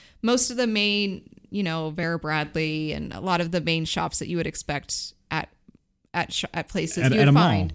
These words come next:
Speaker 2: at a boot, at,
Speaker 1: The,
Speaker 2: at a, at
Speaker 1: the
Speaker 2: a
Speaker 1: cool
Speaker 2: high-end mall. Yeah.
Speaker 1: Right, and I'll just say, like, Vera Bradley specifically are gonna have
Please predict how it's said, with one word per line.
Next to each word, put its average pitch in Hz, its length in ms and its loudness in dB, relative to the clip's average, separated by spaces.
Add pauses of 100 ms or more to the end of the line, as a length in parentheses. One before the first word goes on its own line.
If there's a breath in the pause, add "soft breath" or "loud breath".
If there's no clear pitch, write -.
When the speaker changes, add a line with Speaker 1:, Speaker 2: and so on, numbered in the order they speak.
Speaker 2:
at 131 120 6
a 131 40 6
boot, 139 280 6
at, 131 100 4
Speaker 1:
The, 302 120 6
Speaker 2:
at 127 120 2
a, - 20 0
at - 140 -6
Speaker 1:
the - 60 -4
Speaker 2:
a 131 80 6
Speaker 1:
cool 127 80 6
Speaker 2:
high-end 135 440 8
mall. 87 380 2
Yeah. - 240 6
Speaker 1:
Right, 196 260 8
and 220 100 4
I'll 247 140 6
just 254 220 2
say, 220 160 4
like, 185 160 2
Vera 196 240 2
Bradley 175 440 2
specifically 165 760 -4
are 190 140 -2
gonna 208 180 0
have 196 320 0